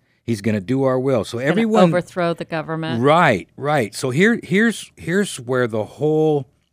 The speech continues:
Speaker 1: this is the humbling experience to me, because everyone on this planet thinks they're right. Everyone on this planet is in love with their own rightness. Now, I'm right,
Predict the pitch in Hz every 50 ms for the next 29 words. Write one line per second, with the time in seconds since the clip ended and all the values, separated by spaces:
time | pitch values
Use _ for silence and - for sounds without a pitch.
0 | _ _ _ _ _ _ _ _ _ _ _ _ _ _ _ _ _ _ _ -
1 | 165 175 - 175 139 113 139 127 117 131 143 147 135 135 127 123 117 113 104 98
2 | - - - - 123 117 113 113 104 98 - - - - 101 104 110 104 90 82
3 | 76 95 - - 120 107 95 - - _ _ _ _ _ _ _ _ _ _ _
4 | _ _ _ _ _ _ _ _ _ _ _ _ _ _ _ _ - 160 175 147
5 | 165 151 123 107 107 104 104 104 101 101 95 - - - 117 107 98 92 - -
6 | - 98 85 - - 98 85 85 87 85 78 65 - _ _ - _ _ _ _
7 | _ _ _ _ _ _ _ _ _ _ _ _ _ 131 123 123 143 135 135 139
8 | 139 135 135 120 120 120 120 117 113 110 - - - 110 104 104 101 110 110 -
9 | _ - 117 104 90 107 107 101 107 104 110 123 131 123 107 101 104 104 - _
10 | 120 110 110 117 - 120 127 143 139 117 95 90 92 85 80 - - 90 73 62
11 | - - - - - - - _ _ _ _ _ _ _ _ _ _ _ 98 104
12 | 107 107 107 123 160 185 175 131 104 104 110 139 -